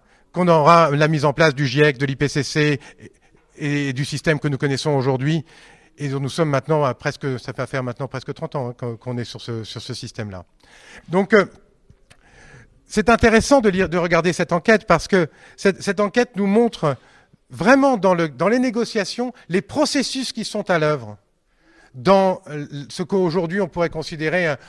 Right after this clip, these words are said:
un, un déni criminel ou un négationnisme de l'enjeu climatique. Et, et, et, et, et on voit bien dans cette enquête, c'est ça qui est intéressant, c'est que c'est business as usual. C'est-à-dire que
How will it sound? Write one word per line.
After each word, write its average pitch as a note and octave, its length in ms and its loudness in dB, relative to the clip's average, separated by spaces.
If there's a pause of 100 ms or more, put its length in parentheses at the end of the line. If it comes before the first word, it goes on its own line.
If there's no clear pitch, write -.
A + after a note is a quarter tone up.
(120)
un, D3 200 -4
un E3 100 0
déni F#3 360 0
criminel C#3+ 600 -6 (480)
ou E3+ 140 -2
un E3+ 80 2
négationnisme E3+ 920 -2
de C3+ 60 -4
l'enjeu C#3 300 -2
climatique. A#2+ 580 -12 (520)
Et, E3+ 280 -4 (260)
et, E3+ 320 -4
et, E3 60 -6 (120)
et, E3+ 500 -4 (180)
et F#3+ 100 0
on G#3 140 2
voit A#3 200 2
bien C4 340 0
dans D#3+ 120 -4
cette E3+ 200 -8
enquête, F3+ 220 -4
c'est F#3+ 100 -6
ça B3 160 -4
qui G#3+ 80 -6
est - 80 -6
intéressant, F3 560 -4 (240)
c'est G#3+ 160 -2
que G3 240 4 (220)
c'est - 200 4
business G#3 420 4
as F3 160 0
usual. F#3+ 360 -2 (400)
C'est-à-dire A3+ 440 2
que F3+ 200 4